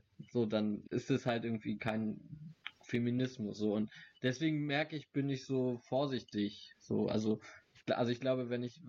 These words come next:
wenn man mich <laughs> fragen würde, so gar, egal, so unverblümt würde ich sagen, nat-, bin ich schon Feminist, so. Ähm, aber ich glaube, ich habe jetzt, glaube ich, kein besonderes politisches Engagement, was sich damit verbindet.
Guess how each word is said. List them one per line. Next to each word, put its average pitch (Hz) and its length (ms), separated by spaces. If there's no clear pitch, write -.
wenn 117 160
man 117 120
mich 113 160
<laughs> - 0
fragen 127 480
würde, 123 240
so 113 220
gar, 120 240
egal, 113 400
so 113 300
unverblümt 147 600
würde 143 100
ich 131 60
sagen, 120 460
nat-, 113 320
bin 120 180
ich 113 80
schon 147 180
Feminist, 110 680
so. 143 260
Ähm, 107 540
aber 107 920
ich - 160
glaube, 113 340
ich - 260
habe 113 220
jetzt, - 220
glaube 120 220
ich, 120 80
kein 123 200
besonderes 123 480
politisches 117 600
Engagement, 110 720
was 104 120
sich 104 160
damit 104 340
verbindet. 101 800